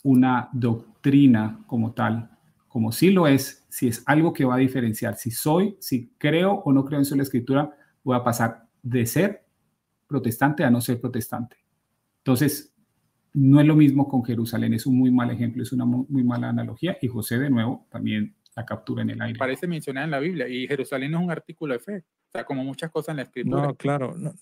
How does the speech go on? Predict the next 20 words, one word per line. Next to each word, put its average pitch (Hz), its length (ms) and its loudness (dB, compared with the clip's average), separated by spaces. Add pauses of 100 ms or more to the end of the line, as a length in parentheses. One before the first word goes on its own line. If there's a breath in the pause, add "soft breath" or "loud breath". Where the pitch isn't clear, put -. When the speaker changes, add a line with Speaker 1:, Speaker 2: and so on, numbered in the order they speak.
(220)
Speaker 3:
sí, 151 180 0
pero 123 180 -4
no 131 80 -2
estamos 151 340 -2
hablando 135 280 0
de 135 60 0
una 143 140 0
ciudad, 120 440 -2
no 127 80 -6
estamos 131 320 -2
hablando 120 320 -2
de 123 100 0
la 107 120 -2
geografía, 117 560 0
Speaker 2:
Bueno. 92 100 -10 (360)
Speaker 3:
estamos 139 420 0
hablando 135 360 0
de 135 80 -4
una 147 140 0
doctrina 147 580 2